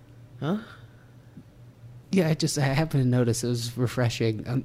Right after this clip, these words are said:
Speaker 1: Yeah.
Speaker 2: just wanted to make sure we're on the same page that they are the things that you serve, like, dinners and things out of.
Speaker 1: Yeah.
Speaker 2: Oh, great.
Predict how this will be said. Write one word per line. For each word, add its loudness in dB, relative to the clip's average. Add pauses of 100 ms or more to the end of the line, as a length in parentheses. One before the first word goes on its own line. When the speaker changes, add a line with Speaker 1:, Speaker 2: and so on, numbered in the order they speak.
Speaker 1:
Yeah. 0
Speaker 2:
just 0
wanted 4
to 0
make 4
sure 0
we're 2
on 0
the -2
same -2
page -2
that -8
they 0
are 2
the -2
things -2
that -4
you -4
serve, -2
like, -2 (480)
dinners 2
and -6
things -10
out -12
of. -14 (300)
Speaker 1:
Yeah. -6 (580)
Speaker 2:
Oh, 0
great. -2